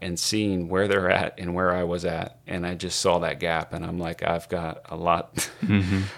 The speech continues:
Speaker 1: a long way to go," and, uh, you know, really kinda starting out at forty, uh,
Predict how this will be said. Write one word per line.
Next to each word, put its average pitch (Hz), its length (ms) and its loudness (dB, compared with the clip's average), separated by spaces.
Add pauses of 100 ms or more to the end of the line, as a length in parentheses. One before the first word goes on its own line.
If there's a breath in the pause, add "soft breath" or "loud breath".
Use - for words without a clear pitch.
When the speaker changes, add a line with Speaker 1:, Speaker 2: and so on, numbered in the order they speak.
Speaker 1:
a 92 40 0
long 104 240 8
way 113 140 8
to 107 100 4
go," 95 460 4
and, 85 420 -2
uh, 85 300 2
you 87 100 -2
know, 85 200 -2
really 87 440 0
kinda 82 280 -2
starting 85 420 4
out 87 180 -2
at - 80 -4
forty, 90 600 0 (440 soft breath)
uh, 90 200 -4